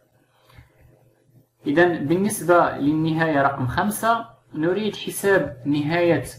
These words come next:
ثلاثة إكس ناقص عشرة مقسومة على إكس ناقص اثنان عندما يؤول إكس إلى اثنان.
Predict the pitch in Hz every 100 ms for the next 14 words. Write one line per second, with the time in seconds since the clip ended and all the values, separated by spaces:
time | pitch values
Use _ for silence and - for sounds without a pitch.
0 | - - - - - _ _ - - 165
1 | 180 180 175 156 - - 135 143 143 135
2 | 135 143 151 135 110 - 123 127 - 151
3 | 143 131 127 131 143 - - - - 131
4 | 147 - - 175 170 180 185 143 123 131
5 | 139 147 156 156 151 - 165 180 - 131
6 | 127 120 120 120 175 302